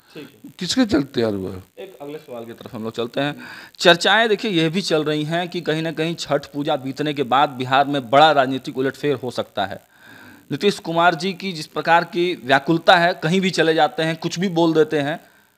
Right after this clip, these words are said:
Speaker 1: तो लग रहा है कि राजद उन पर प्रेशर बना रही है कि मुख्यमंत्री पद जो है अब तेजस्वी यादव को देना चाहिए। क्या लगता है?
Speaker 2: देखिए, हम लोग तो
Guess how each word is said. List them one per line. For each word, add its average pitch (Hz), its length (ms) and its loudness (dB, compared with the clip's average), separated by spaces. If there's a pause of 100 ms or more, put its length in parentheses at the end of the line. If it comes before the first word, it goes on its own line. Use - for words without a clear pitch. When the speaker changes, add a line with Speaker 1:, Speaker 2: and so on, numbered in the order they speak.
(140)
Speaker 1:
तो - 80 0
लग 175 320 2
रहा 208 160 4
है 220 100 2
कि 196 160 0
राजद 156 340 2
उन 170 100 -4
पर 170 80 -2
प्रेशर 147 360 0
बना 147 220 2
रही 147 160 0
है 180 60 -4
कि 185 120 -4
मुख्यमंत्री 139 640 -6
पद 160 240 6 (280)
जो 127 140 -4
है 127 100 -4
अब 123 240 -4
तेजस्वी 139 360 -2
यादव 117 200 -2
को - 120 -10
देना 120 240 -4
चाहिए। 95 320 -12 (260)
क्या 123 100 -16
लगता - 280 -20
है? - 160 -20 (300)
Speaker 2:
देखिए, 127 420 0 (600)
हम 131 220 2
लोग 139 180 2
तो 139 440 2